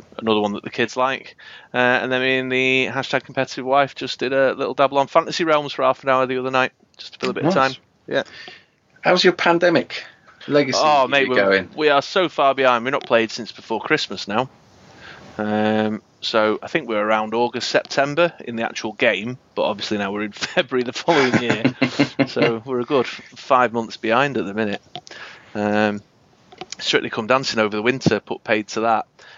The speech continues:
Speaker 1: And then bloody, uh, what's it
Speaker 2: Dancing
Speaker 1: called?
Speaker 2: on Ice.
Speaker 1: No, not Dancing on Ice. The other one. The other
Speaker 2: Masked,
Speaker 1: dancing one.
Speaker 2: Masked Singer.
Speaker 1: No.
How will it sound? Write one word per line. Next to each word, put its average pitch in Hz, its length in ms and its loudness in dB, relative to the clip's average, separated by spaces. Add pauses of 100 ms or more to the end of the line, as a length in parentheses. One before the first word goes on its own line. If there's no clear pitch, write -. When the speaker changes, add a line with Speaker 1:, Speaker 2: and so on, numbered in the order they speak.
(160)
Speaker 1:
And 113 100 -2
then 110 560 0
bloody, 120 420 2 (480)
uh, 113 340 2 (260)
what's 127 140 -4
it 117 40 6
Speaker 2:
Dancing 117 240 2
Speaker 1:
called? 123 140 4
Speaker 2:
on 131 120 6
Ice. - 340 0 (240)
Speaker 1:
No, 135 220 0
not 131 140 -2
Dancing 120 340 -2
on 117 80 -2
Ice. 127 240 0
The 135 100 -2
other 131 140 0
one. 117 260 2 (240)
The 135 120 -2
other 127 140 -2
Speaker 2:
Masked, 113 300 4
Speaker 1:
dancing 113 120 -2
one. 120 100 2
Speaker 2:
Masked 135 300 4
Singer. 110 400 4 (500)
Speaker 1:
No. 120 440 2